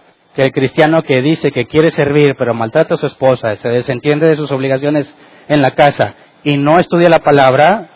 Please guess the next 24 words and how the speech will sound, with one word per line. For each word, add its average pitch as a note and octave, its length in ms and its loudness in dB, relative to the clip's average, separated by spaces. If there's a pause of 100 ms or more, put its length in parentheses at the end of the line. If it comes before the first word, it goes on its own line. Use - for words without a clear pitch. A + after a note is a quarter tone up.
(120)
no D3+ 200 -2
puede C3 380 2
venir A#2+ 280 -2
del B2+ 140 -2
Padre, B2 460 0
no B2+ 220 -2
puede D#3+ 280 2
amar C#3+ 180 2
al C3 120 0
Padre A#2+ 440 0 (240)
y D3 100 -2
por D3 140 0
consecuencia E3+ 720 0 (360)
no C#3 200 -2
tiene A#2+ 300 -2
a A2+ 40 0
Dios. - 400 -8 (840)
¿Cierto? G#3+ 400 -2 (2000)
¿Verdad? F3 280 2 (1160)
Ok, - 140 -14 (640)
aquí B2+ 220 -4
es E3+ 100 -2
fácil F3+ 340 2
determinarlo. C3 680 -2